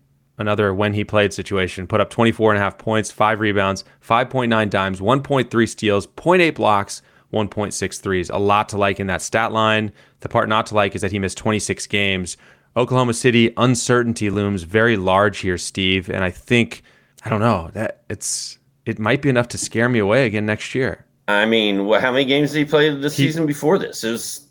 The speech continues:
Speaker 1: Yeah,
Speaker 2: same
Speaker 1: I'll,
Speaker 2: thing, right?
Speaker 1: I'll double check that, but yes, he was shut down early.
Speaker 2: It's not very many,
Speaker 1: Yeah.
Speaker 2: and it's this O K C thing of collecting first round picks like, at some point, they are gonna have to, like, do something with all those and try to start winning games, right? Like,
Speaker 1: Yeah.
Speaker 2: you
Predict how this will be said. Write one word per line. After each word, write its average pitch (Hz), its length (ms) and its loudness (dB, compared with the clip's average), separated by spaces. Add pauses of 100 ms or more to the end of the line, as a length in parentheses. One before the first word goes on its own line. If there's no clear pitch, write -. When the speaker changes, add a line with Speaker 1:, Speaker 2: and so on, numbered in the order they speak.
(160)
Speaker 1:
Yeah, 110 220 0
Speaker 2:
same 135 80 4
Speaker 1:
I'll, 139 140 0
Speaker 2:
thing, 156 220 0
right? 98 160 2
Speaker 1:
I'll - 80 4
double 113 220 0
check 95 240 -6
that, 90 340 -6
but 92 160 -8
yes, 92 400 -4 (140)
he 127 160 0
was 120 100 4
shut 113 240 -2
down 104 200 -2
early. 95 340 -2 (340)
Speaker 2:
It's 107 180 -8
not 117 260 0
very 117 180 4
many, 95 380 0
Speaker 1:
Yeah. 90 80 -2
Speaker 2:
and 107 120 2
it's 107 220 -2
this - 300 -8
O 120 140 4
K 120 220 0
C 107 320 -6
thing 92 540 -2 (600)
of 95 220 0
collecting 104 540 0
first 113 320 0
round 110 320 0
picks 95 640 -2 (300)
like, 123 140 0
at 120 100 0
some 240 320 2
point, 165 300 4
they 131 220 4
are 127 140 2
gonna 135 200 0
have 131 200 0
to, 113 200 0
like, 101 360 0
do 160 200 2
something 107 360 0
with 95 140 2
all 92 160 6
those 90 260 0
and 95 100 -4
try 123 160 2
to 101 120 2
start 104 260 0
winning 104 300 0
games, 107 480 0
right? 160 380 2
Like, 123 100 2
Speaker 1:
Yeah. 113 180 2
Speaker 2:
you - 20 -4